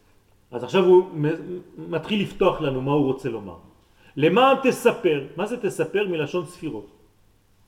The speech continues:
כלומר, "בדיל ספירן יחזיהו חילהו". כשתתחיל להבין שזה כל העניין פה, זה בעצם מנגנון אחד ספירותי, אתה תבין את כל התהליך. "באוזני בנך", מי זה בנך? דהיינו ספירן אמצעים.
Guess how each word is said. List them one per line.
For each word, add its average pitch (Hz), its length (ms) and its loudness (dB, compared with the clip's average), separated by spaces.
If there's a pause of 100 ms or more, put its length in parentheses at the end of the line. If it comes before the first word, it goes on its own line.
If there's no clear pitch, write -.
(520)
כלומר, 185 460 8
"בדיל 170 460 4
ספירן 185 840 0
יחזיהו 233 600 0
חילהו". 196 520 0 (300)
כשתתחיל 233 800 2
להבין 226 520 4
שזה 208 280 2 (120)
כל 285 240 6
העניין 277 460 4 (100)
פה, 202 140 6
זה 196 140 2
בעצם 247 440 8
מנגנון 240 420 4
אחד 233 300 0
ספירותי, 196 640 0 (560)
אתה 185 140 -2
תבין 226 300 0
את 214 100 0
כל 233 160 4
התהליך. 240 560 0 (480)
"באוזני 247 480 12
בנך", 247 360 0 (120)
מי 277 100 0
זה 247 120 0
בנך? 202 320 -2 (160)
דהיינו 233 280 4
ספירן 226 460 -2
אמצעים. 208 560 -2